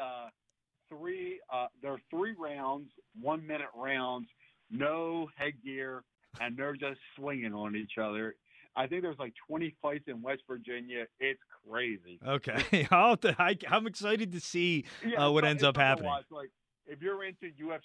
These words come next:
Speaker 1: C, boxing, like, it's worth whatever you're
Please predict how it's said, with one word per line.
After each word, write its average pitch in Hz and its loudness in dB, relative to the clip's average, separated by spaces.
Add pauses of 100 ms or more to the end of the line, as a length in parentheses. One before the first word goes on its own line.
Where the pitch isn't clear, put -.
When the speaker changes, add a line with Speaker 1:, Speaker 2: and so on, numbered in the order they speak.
Speaker 1:
C, 151 -8 (120)
boxing, 139 -4
like, 120 -6 (600)
it's 175 -2
worth 160 -4 (100)
whatever 135 -4
you're 127 -6